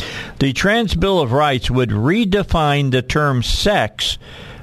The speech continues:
under the Civil Rights Act to include gender identity and sex characteristics, unquote, and prohibit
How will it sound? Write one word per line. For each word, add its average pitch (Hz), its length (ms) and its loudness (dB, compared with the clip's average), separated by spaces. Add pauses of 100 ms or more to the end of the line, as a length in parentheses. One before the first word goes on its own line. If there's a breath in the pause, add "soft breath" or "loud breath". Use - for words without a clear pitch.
under 143 320 2
the 131 100 0
Civil 185 400 2
Rights 156 400 2
Act 117 300 0
to 123 280 0
include 139 560 0
gender 165 460 0
identity 127 720 0 (420 loud breath)
and 156 280 0
sex - 580 0 (360)
characteristics, 151 1200 0 (400 loud breath)
unquote, 110 540 0
and 135 160 2
prohibit 139 580 0